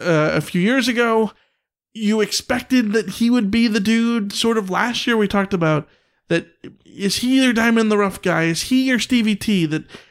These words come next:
didn't get a shot at Alabama, but at S C maybe he does, and maybe he, he shines and all this stuff?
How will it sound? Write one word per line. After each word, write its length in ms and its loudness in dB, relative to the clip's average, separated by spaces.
didn't 260 2
get 140 2
a 60 2
shot 200 0
at 60 2
Alabama, 460 2
but 160 -2
at 100 0
S 160 0
C 240 2
maybe 300 2
he 100 0
does, 460 0
and 120 0
maybe 220 0
he, 140 2
he 300 -2
shines 500 0
and 100 2
all 140 0
this 160 -2
stuff? 360 -4